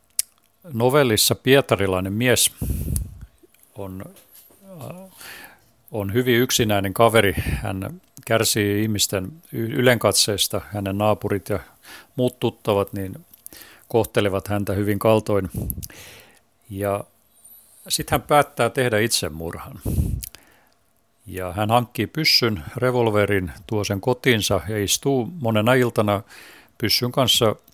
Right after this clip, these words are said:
ja kerää rohkeutta, että hän ampuisi itseään päähän. Mut sitten eräänä päivänä, kun hän kävelee kadulla, hän törmää pieneen tyttöön, joka etsii äitiänsä.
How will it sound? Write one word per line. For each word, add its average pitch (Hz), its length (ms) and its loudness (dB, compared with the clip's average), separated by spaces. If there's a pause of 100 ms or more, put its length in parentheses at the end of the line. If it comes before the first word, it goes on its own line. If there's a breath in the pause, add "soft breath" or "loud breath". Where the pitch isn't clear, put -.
(1160 loud breath)
ja 107 180 0
kerää 117 360 6
rohkeutta, 107 720 0 (380 loud breath)
että 98 280 -8
hän 92 160 -4
ampuisi 92 480 -4 (260 loud breath)
itseään 95 480 -2
päähän. 87 480 0 (2000 loud breath)
Mut 110 120 -12
sitten 143 360 -2
eräänä 151 260 4
päivänä, 123 480 4
kun 101 180 -6
hän 101 140 -2
kävelee 117 380 4
kadulla, 120 400 4
hän 92 180 -2 (200)
törmää 117 360 0
pieneen 120 400 2
tyttöön, 127 440 -2
joka 131 220 -2
etsii 120 360 2
äitiänsä. 113 600 2